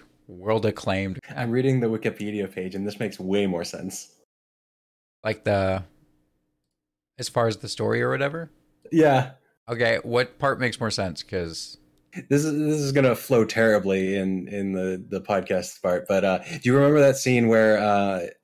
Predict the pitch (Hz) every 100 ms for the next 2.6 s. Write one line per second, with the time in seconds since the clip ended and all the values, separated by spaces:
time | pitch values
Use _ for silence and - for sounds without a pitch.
0 | _ _ _ _ - - 110 - 131 127
1 | 120 104 - - 139 117 104 - 117 104
2 | 95 95 98 92 95